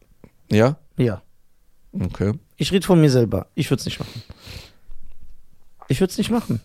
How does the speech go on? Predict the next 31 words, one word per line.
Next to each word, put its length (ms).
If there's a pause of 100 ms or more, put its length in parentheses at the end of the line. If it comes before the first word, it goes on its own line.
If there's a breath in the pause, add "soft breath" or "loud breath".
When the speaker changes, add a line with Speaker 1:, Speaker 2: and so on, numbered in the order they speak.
Speaker 2:
Das 160
ist 120
auch, 260
äh... 340 (2250 soft breath)
guck 200
mal, 260 (140)
zum 200
Beispiel 360
auch, 340
wenn 200
du, 320
wenn 220
wir 180
Kinder 440
waren 320 (520)
oder 200
irgend-, 260
und 200
irgendwo 300
abgegeben 680
worden 240
sind, 340
wir 80
sind 240
immer 200
bei 120
den 200
weiblichen 460
Personen 340
abgegeben 460
worden. 260